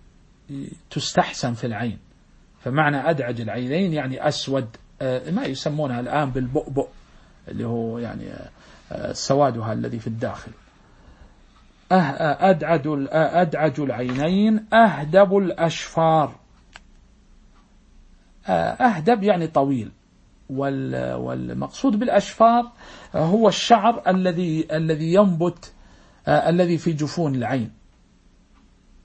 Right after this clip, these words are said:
يعني أن كان شعره الذي كان في جفون العين طويلاً، أهدب الأشفار. يعني شوف،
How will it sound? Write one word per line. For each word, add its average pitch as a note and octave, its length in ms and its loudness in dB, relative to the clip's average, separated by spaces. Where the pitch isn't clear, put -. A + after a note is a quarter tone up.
يعني A#2 320 -6
أن C3+ 240 -2
كان C#3 500 0
شعره C#3 720 0
الذي C3+ 340 -4
كان D3 260 -2
في B2+ 160 -6
جفون C3+ 440 -6
العين D#3 640 -2
طويلاً، B2+ 680 0
أهدب C#3 420 0
الأشفار. - 560 -10
يعني - 160 -20
شوف، - 320 -18